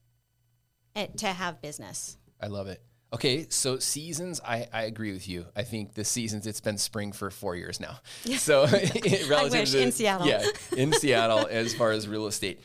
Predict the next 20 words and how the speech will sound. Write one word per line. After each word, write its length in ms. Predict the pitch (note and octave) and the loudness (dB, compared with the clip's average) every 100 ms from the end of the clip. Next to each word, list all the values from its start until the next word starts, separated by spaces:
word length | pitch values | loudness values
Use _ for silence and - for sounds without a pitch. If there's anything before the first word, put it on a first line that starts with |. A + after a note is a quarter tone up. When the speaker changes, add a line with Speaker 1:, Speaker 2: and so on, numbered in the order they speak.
| - - - - - - | -20 -20 -20 -20 -20 -6
Speaker 2:
cycles 800 | - B2+ A#2 A2+ C3 C3+ C#3 - G#2+ | 0 0 0 -2 -4 -2 -4 -6 -4
and 340 | A2 G#2+ G2+ | -2 -2 -4
this 160 | G#2 F#2+ | -6 -6
shift 460 | - - G2+ - | -6 -4 -6 -8
that 60 | - | -14
you're 80 | F#2 | -8
talking 260 | G2 F2+ | -4 -4
about. 240 | - F2 E2+ | -4 -6 -8
Speaker 1:
Yeah. 80 | - A2 | -12 -6
Speaker 2:
Let, 380 | A2+ C3 D3 - _ _ _ _ _ _ _ _ _ _ _ _ B2 | 0 0 0 -4 _ _ _ _ _ _ _ _ _ _ _ _ -4
most 280 | D3+ F3 | -4 -4
homeowners 560 | - D3 C3+ A2 G#2+ G#2+ - | -4 -2 -2 -2 -4 -6 -6
and 140 | G#2 | -6
home 220 | F#2+ G#2+ | -4 -6
buyers 480 | G2+ G#2 G2 G2 G2 | -4 -4 -4 -6 -10
don't 280 | G2 G#2 F#2+ | -10 -8 -8
understand 380 | G2+ F#2 G2+ F#2+ | -10 -8 -6 -8
the 60 | |
word 180 | F#2 F2+ | -10 -10
shift. 340 | - E2 - | -8 -8 -10